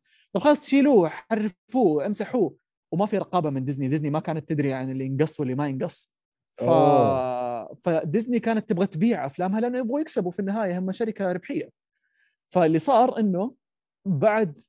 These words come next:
Speaker 1: جزيرة الأطفال اشترت، ما حد تاني اشترى <laughs> الأعمال بالفصحى، بس جزيرة الأطفال اشترت، آم، خلص عقدهم لأنه دخلوا على بي إن، بي إن سبورت أتوقع صاروا جزء منهم،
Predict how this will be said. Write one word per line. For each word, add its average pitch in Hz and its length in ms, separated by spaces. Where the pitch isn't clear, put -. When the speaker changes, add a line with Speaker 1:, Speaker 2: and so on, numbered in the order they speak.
Speaker 1:
جزيرة 165 380
الأطفال 175 300
اشترت، 156 400
ما 185 60
حد 175 140
تاني 156 180
اشترى 156 460
<laughs> 214 80
الأعمال 143 380
بالفصحى، 147 520
بس 165 460
جزيرة 165 280
الأطفال 196 300
اشترت، 156 460
آم، 135 840
خلص 208 300
عقدهم 160 400
لأنه 151 260
دخلوا 165 320
على 139 160
بي 147 200
إن، 156 60
بي 139 380
إن 165 80
سبورت 156 360
أتوقع 139 300
صاروا 139 260
جزء 139 280
منهم، 135 360